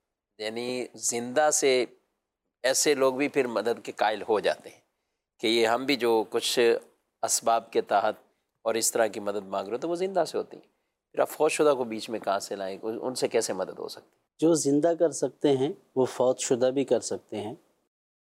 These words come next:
Speaker 2: میں نے پہلے بھی عرض کیا کہ بزرگان دین، یعنی جن کو اللہ تبارک و تعالیٰ کا قرب حاصل ہے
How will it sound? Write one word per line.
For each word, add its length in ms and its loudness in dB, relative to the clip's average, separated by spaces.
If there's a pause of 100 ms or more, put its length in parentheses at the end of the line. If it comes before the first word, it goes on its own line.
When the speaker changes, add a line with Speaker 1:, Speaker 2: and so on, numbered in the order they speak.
(180)
Speaker 2:
میں 120 2
نے 100 4
پہلے 300 2
بھی 140 4
عرض 200 0
کیا 260 0
کہ 380 0 (880)
بزرگان 400 4 (180)
دین، 260 4 (380)
یعنی 220 2
جن 260 2
کو 160 2
اللہ 220 2 (100)
تبارک 440 2
و 60 4
تعالیٰ 360 4
کا 120 -2
قرب 380 2
حاصل 440 -2
ہے 140 -8